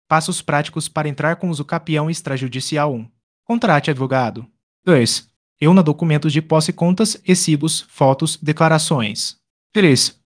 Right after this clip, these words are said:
Encomende planta e memorial com engenheiro. Quatro. Solicite certidões negativas. Cinco. Protocole no cartório de registro de imóveis e acompanhe notificações.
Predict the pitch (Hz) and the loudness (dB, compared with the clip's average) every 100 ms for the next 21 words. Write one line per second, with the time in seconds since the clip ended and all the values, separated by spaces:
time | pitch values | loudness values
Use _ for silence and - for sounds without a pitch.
0 | _ - 160 202 156 139 135 143 135 151 | _ -8 -2 0 2 0 -2 0 0 0
1 | 165 156 170 165 143 - 143 156 175 131 | -2 0 2 4 2 2 -2 0 0 0
2 | 113 113 - _ _ - 151 135 117 _ | -4 -10 -20 _ _ -2 -2 -2 -12 _
3 | _ _ - 185 180 202 190 185 170 190 | _ _ 0 2 4 2 2 2 2 2
4 | 156 151 160 165 160 - 123 107 110 - | 2 2 2 2 2 2 0 0 -2 -6
5 | - _ _ _ - 165 131 - - _ | -8 _ _ _ 2 4 4 0 -14 _
6 | _ _ 165 156 165 170 156 135 175 180 | _ _ -2 0 2 2 2 0 -2 2
7 | 175 160 135 170 185 190 190 156 139 151 | 2 2 2 2 2 2 0 0 2 2
8 | 170 196 - 185 196 196 180 185 190 190 | 2 0 0 2 2 2 2 4 4 2
9 | - 202 175 - 151 120 107 - | 0 -2 -2 -2 -2 -2 -4 -8